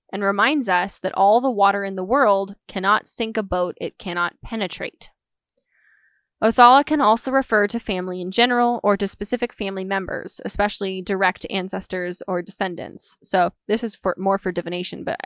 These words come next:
you can use this for protection magic as well. Uh, it can also refer to the home, sacred space, and your personal bubble, society, or social group. It may appear as a reminder to give thanks for the body and blood you have inherited.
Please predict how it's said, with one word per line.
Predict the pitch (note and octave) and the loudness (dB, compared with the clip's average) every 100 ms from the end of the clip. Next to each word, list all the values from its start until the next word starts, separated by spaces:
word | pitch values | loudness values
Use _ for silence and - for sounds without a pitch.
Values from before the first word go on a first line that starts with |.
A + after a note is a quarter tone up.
| - | -10
you | F#3+ | -6
can | G3 F#3 | -4 -2
use | F#3 F3+ | -2 -2
this | E3+ | -4
for | - F3 | -8 -8
protection | E3+ D#3+ - F3+ | -4 -6 -6 -8
magic | - E3+ | -8 -8
as | F#3+ - | -12 -6
well. | E3+ - - _ _ _ _ _ _ | -4 -4 -10 _ _ _ _ _ _
Uh, | - A3 F#3+ | 6 8 8
it | |
can | A3+ | 6
also | A3 A3+ A#3+ | 4 4 2
refer | A#3 A3+ | 4 2
to | G#3+ | 2
the | F#3+ | 0
home, | G3 C4 B3 A#3+ A#3+ | 4 4 6 4 -2
sacred | - A3 A3+ G#3+ | 0 2 2 -2
space, | - G#3 G3+ G#3 | 0 0 2 0
and | - G3 | -4 -4
your | F#3+ | -2
personal | - G#3 G#3+ G3+ | 0 -2 2 0
bubble, | G3 G3 G3 G3+ | 6 6 6 2
society, | - G#3 G3 F3+ F#3 F#3 | 0 -2 0 0 0 -2
or | F#3+ | -6
social | - F3 - D#3+ | -4 -4 -4 -10
group. | - D3+ C#2 - - _ _ _ | -6 -6 -6 -10 -10 _ _ _
It | - G3+ | -6 0
may | G#3 | 2
appear | F#3+ G#3+ G#3 | 2 0 2
as | F#3+ | 2
a | F#3 | 0
reminder | F#3 G3+ A#3 B3+ A#3+ | -2 2 2 4 2
to | A3 | 2
give | F#3+ | -2
thanks | - A3 A3+ - | -2 -6 -4 -8
for | - | -6
the | F#3+ | -2
body | F#3+ F3+ F#3 F3+ | 2 2 0 -6
and | F3+ | -6
blood | F#3 F#3 F3+ | -2 -2 0
you | F#3 | -4
have | F3 | -4
inherited. | G3 G#3 G#3+ G#3 G3+ G#3 | -4 -2 0 2 2 0